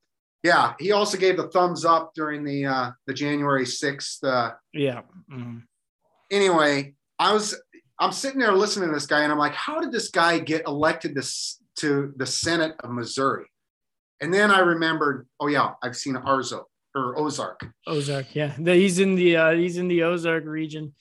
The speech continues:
Speaker 1: <laughs>
Speaker 2: "I don't know shit about fuck."
Speaker 1: The other thing that's funny, though, is from the opposite side, the left side, it's, they're just tossing up softball questions, you know?
Speaker 2: <laughs> I know. It's just, uh, the, wh-, like, why are we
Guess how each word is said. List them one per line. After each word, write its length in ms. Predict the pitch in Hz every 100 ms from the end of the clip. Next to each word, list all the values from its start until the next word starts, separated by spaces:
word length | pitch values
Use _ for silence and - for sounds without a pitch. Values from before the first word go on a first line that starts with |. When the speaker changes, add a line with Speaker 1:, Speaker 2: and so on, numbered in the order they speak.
| _
Speaker 1:
<laughs> 140 | -
Speaker 2:
"I 840 | 480 466 170 180 - - - - 415
don't 200 | 392 381
know 200 | 370 349
shit 540 | - - 466 427 403 - 330
about 400 | 339 370 359 311 - -
fuck." 440 | 415 427 381 240 _ _ _ _ _ _ _ -
Speaker 1:
The 120 | 170
other 180 | 233 240
thing 160 | 247
that's 200 | 226 180
funny, 360 | - - 185 175
though, 280 | 160 151 147 139
is 480 | 147 143 143 - _ _ _ _ _ _ _ -
from 200 | 196 175
the 60 |
opposite 400 | 175 208 190 175
side, 480 | - - 139 143 160 -
the 80 | 139
left 240 | 170 180
side, 460 | - 147 135 143 139
it's, 280 | 156 147 -
they're 160 | 151 180
just 260 | 165 156 - -
tossing 440 | - 156 143 151
up 80 | 139
softball 720 | - - 139 143 - 131 110
questions, 680 | - 110 101 - 104 104 - _ -
you 100 | 160
know? 180 | - - -
Speaker 2:
<laughs> 60 |
I 220 | - 247 220
know. 320 | 214 202 180
It's 560 | 196 214 202 - 240 -
just, 300 | 285 - 220
uh, 200 | 277 247
the, 160 | 254 269
wh-, 260 | 254 254
like, 240 | 262 254 233
why 260 | 240 269 285
are 80 |
we 140 | 302